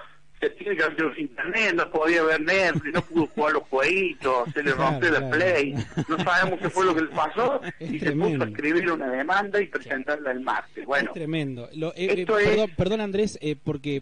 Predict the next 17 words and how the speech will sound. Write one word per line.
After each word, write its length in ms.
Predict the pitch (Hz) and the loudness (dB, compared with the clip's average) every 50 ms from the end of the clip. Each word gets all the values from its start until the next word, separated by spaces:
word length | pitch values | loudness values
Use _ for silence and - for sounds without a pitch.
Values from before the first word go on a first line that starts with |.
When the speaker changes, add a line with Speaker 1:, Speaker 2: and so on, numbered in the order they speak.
| - - - - - - - - - | -8 -14 -20 -20 -20 -20 -20 -20 -10
Speaker 2:
digo, 280 | 151 165 170 160 147 135 - | -6 -2 -2 -2 -2 -2 -4
eh, 220 | - 143 139 139 135 | -6 -4 -4 -4 -4
me 200 | 127 143 147 135 | -6 -8 -8 -4
quiero 200 | - 185 196 196 160 - | -2 -2 -2 -2 -2 -4
frenar 220 | - - 156 175 185 | -6 -4 -2 0 -2
un 60 | 175 | 0
segundo 260 | 143 170 175 175 165 | 0 0 0 0 0
acá. 220 | 151 180 170 147 - - - - - - - - - - | 0 0 -2 -2 -4 -8 -20 -20 -20 -20 -20 -20 -18 -12
Speaker 1:
Sí. 120 | - 147 151 | -10 -6 -4
Speaker 2:
La, 200 | 160 156 151 - | -4 -6 -6 -8
la 220 | 156 156 160 160 160 | -8 -6 -4 -4 -4
gravedad 560 | 160 165 165 165 170 170 170 202 220 247 254 | -2 -2 -2 -2 -2 -2 -2 -2 -2 -2 -4
de 340 | 247 208 165 151 156 147 135 | -6 -8 -6 -4 -4 -4 -4
que 760 | - 143 139 135 131 131 127 123 123 123 123 123 123 110 - | -4 -4 -4 -2 -2 -4 -4 -6 -6 -8 -8 -10 -10 -12 -12
un, 520 | - 160 185 190 185 175 165 156 147 143 - - - - - | -10 -8 -8 -6 -6 -6 -6 -8 -8 -10 -12 -16 -20 -20 -20
entre 260 | - 127 127 - 135 | -20 -16 -12 -12 -10
comillas, 640 | 123 143 147 180 185 175 147 - 147 143 156 - - | -10 -8 -8 -8 -8 -8 -8 -8 -10 -10 -10 -12 -16